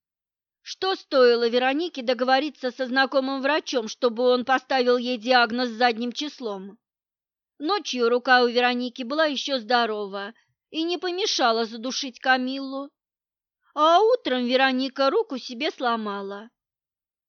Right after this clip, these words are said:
Тоже еще надо будет разобраться, случайно у нее это получилось –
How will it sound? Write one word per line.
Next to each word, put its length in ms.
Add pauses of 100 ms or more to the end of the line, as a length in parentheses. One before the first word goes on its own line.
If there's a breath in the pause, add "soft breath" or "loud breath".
(140)
Тоже 300
еще 280
надо 300
будет 280
разобраться, 920
случайно 640
у 60
нее 280
это 180
получилось – 840